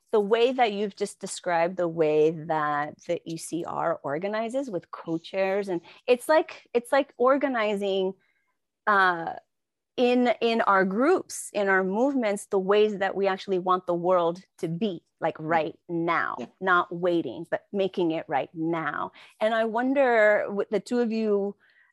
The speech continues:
Speaker 1: who have experience with that, like, how does that make you feel, uh, in movement work in, in, in a way that might be different from other ways that, that you, you have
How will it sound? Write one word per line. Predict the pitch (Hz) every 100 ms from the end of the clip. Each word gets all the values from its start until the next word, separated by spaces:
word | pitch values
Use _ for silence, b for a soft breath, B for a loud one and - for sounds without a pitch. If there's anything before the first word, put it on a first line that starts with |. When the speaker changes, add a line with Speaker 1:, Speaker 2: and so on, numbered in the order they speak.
| -
Speaker 1:
who | 226 202
have | 190 254 285
experience | 269 - 196 185 175 180 170
with | 185 180
that, | 180 170
like, | 180
how | - 240 277
does | 339 240
that | 202 202 185
make | 180 185 -
you | 165
feel, | - - - 277 247 190 170 170 175 b b b b 185
uh, | 165 156 -
in | 214 214
movement | 220 285 220 175 156
work | 151 151 135 - - -
in, | 180 170 - - -
in, | 180 175
in | 190 185
a | 180
way | 185 185
that | 190 175
might | 180 170
be | 160
different | 170 247 - 208 175
from | 185 170
other | 208 208 196
ways | 165 156 165
that, | -
that | 110 - _ -
you, | 208 196 208
you | 190 180
have | 220 202 196